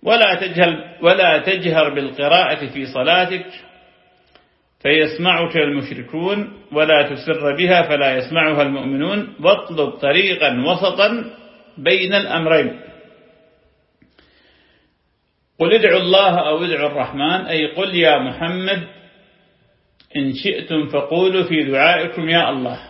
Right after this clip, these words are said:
وإن شئتم فقولوا يا رحمن"، فكلاهما اسم لله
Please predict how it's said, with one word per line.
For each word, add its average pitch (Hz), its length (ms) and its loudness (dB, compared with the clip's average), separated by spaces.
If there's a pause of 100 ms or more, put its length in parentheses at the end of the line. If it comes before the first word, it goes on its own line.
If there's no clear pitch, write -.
(100)
وإن 131 240 0
شئتم - 480 -6
فقولوا 185 440 0
يا 202 200 4
رحمن"، 117 360 -4 (220)
فكلاهما 175 1000 0 (240)
اسم 190 500 -6
لله 147 680 0